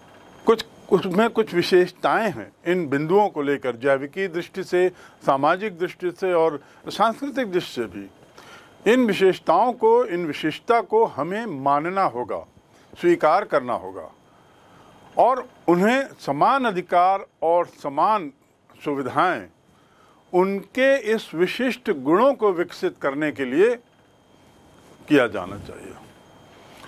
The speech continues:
आप समझ गए हैं इस बात को कि हमें मानना होगा कि महिलाओं में कुछ विशेषताएं हैं। हम प्रयास करें कि उन विशेष, विशे-,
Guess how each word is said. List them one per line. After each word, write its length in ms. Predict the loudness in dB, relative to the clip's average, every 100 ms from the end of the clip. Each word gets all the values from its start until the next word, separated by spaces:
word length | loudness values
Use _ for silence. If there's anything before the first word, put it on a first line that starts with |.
| -20 -20 -20 -20 -18 -16 -16 -14 -12 -12 -12 -12 -8 0
आप 160 | 0 2
समझ 260 | 2 4
गए 120 | 4
हैं 100 | 4
इस 60 | 2
बात 300 | 2 2 2
को 100 | -2
कि 120 | 2
हमें 200 | 2 4
मानना 380 | 2 2 2 2
होगा 280 | 2 2 0
कि 140 | 0
महिलाओं 500 | -6 -4 0 0 0
में 200 | -4 -8 -6
कुछ 300 | -8 -8 -8
विशेषताएं 760 | -4 -4 -6 -4 0 0 -2
हैं। 260 | -4 -8 -10 -20 _ _ -20 -20 _ _ _ -4
हम 160 | -2 2
प्रयास 340 | 2 2 0
करें 340 | 0 2 0 -2
कि 120 | -2
उन 160 | -2
विशेष, 480 | -2 -6 -8 -4 -6 -6 -16 -20 _
विशे-, 280 | -8 -6 -8